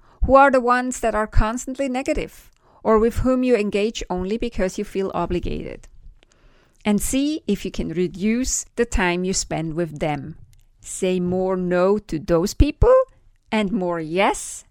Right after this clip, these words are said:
to your supportive and positive peer group.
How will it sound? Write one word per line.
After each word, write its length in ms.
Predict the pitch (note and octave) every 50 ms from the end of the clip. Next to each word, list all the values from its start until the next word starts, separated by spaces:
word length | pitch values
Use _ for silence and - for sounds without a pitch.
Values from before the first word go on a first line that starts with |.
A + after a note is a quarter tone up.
| _ _ _ _ _
to 160 | - - - A#3+
your 300 | G#3+ F#3+ E3+ D#3+ D#3+ - _ _ _ _ _ _
supportive 920 | - - - D#3+ - - G#3 G#3+ B3 B3 - D4 C#4+ C#4+ - - _ _ _ _ _ _ _ _ _ _ _ _ _ -
and 180 | G#3 G3+ -
positive 580 | - - F#3 F3+ F#3+ - G#3 F#3+ G#3 G3+ - -
peer 240 | - - - - -
group. 420 | - E3+ D#3+ - - - _